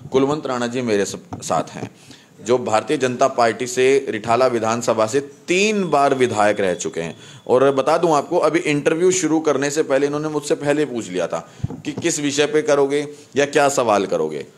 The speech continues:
मैंने पहले बताया, मैंने कहा, "एक तो पहला सवाल रखूंगा आपकी हार पे, आप तीन बार विधायक रहे, फिर हारे क्यों?"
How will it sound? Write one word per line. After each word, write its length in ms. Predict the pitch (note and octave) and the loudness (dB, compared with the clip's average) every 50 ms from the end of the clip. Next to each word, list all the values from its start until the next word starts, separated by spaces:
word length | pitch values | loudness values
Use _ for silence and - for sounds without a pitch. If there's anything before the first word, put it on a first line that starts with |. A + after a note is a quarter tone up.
| _ _ _ _ _ _ _ _ _ _ _ _ _ - B2+ | _ _ _ _ _ _ _ _ _ _ _ _ _ -2 0
मैंने 200 | C3+ D3+ F3+ F3+ | 2 2 2 2
पहले 260 | F3 F3+ F3 E3+ E3+ | 4 4 4 4 4
बताया, 260 | C#3 A#2 G2+ G#2+ G#2+ | 4 4 4 2 2
मैंने 200 | A2+ B2+ C#3+ D3+ | 0 0 -2 0
कहा, 100 | D#3 E3+ | 0 0
"एक 200 | - D3+ D3+ - | 2 2 0 2
तो 80 | - F3 | 0 0
पहला 280 | - D#3+ C3+ C3+ D3 | 2 2 2 2 4
सवाल 260 | C#3+ - D3 D3 D3+ D3 | 4 4 4 4 4 4
रखूंगा 280 | C#3 C#3 C#3+ D3 D#3 | 2 0 0 0 0
आपकी 360 | D#3 - - - - - D#3+ | 2 2 2 2 2 2 2
हार 260 | D3+ B2 A#2 G#2+ G2+ G2 | 4 4 4 2 2 0
पे, 300 | - G2 F2+ F2+ - - - _ _ - | 0 -2 -4 -4 -6 -12 -20 _ _ -2
आप 200 | A2+ C3 - - | -2 -2 0 0
तीन 180 | - D3+ D3 D3+ | -2 -2 0 2
बार 140 | D3+ D#3 D3+ | 2 2 4
विधायक 360 | C#3+ C3+ B2 B2 B2+ C3 B2 | 4 2 4 4 2 2 2
रहे, 140 | C3 C#3+ C3 | 2 0 0
फिर 180 | - D3 D3 | 2 2 2
हारे 320 | C3 A2 G2+ G2 G2 G2 F#2+ | 2 4 2 4 4 2 0
क्यों?" 220 | F#2 F#2 F2+ F2 | -2 -4 -8 -8